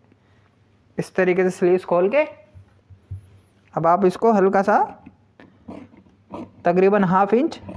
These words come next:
इसका फ्रंट का आर्म होल आपको खारना है। ये देखिए इस तरीके से, ये देखिए फ्रेंड्स, ये स्लीव्स भी इसकी कट गई, हमारा कट चुका है।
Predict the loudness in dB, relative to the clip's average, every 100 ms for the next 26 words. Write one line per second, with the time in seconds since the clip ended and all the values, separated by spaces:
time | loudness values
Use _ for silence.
0 | -8 -8 -2 -2 0 0 0 2 2 2
1 | 2 2 0 0 -2 0 0 2 0 -2
2 | -10 -20 -20 -20 -20 -18 -18 -20 _ -10
3 | -10 -6 -8 -6 -2 0 0 0 -2 -2
4 | -2 0 -2 -6 -10 -20 _ _ _ _
5 | _ _ _ _ _ _ _ _ _ _
6 | -20 -20 _ _ _ -18 -18 -6 -2 0
7 | -2 -4 -6 -6 -4 -6 -2 -2 0 0
8 | -2 -2 -2 0 0 -2 -8 -6 -2 0
9 | 0 -2 -4 -2 0 0 -2